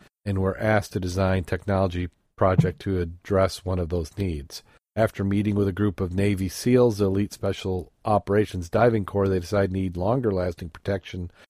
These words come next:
in icy waters, one that could take on. They looked at different strategies that various animals used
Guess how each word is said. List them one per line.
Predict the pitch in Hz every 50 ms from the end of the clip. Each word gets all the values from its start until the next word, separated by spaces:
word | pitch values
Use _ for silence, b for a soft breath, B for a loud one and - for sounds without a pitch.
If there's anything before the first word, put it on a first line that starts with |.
| _ _
in | - 95
icy | 101 104 98 - 101 95
waters, | 90 87 87 92 92 87 80 -
one | 92 90 92 92
that | 90 85 - -
could | - 82 -
take | - 95 87 - -
on. | 98 95 87 78 71
They | 76 82
looked | 82 92 92 - -
at | 87 82
different | - 104 87 - 95 85
strategies | - - - 104 107 104 104 98 104 107 98 87
that | 92 87 80
various | 98 98 90 90 87 - -
animals | 92 104 113 113 110 107 104 87 85
used | 95 95 95 92 - -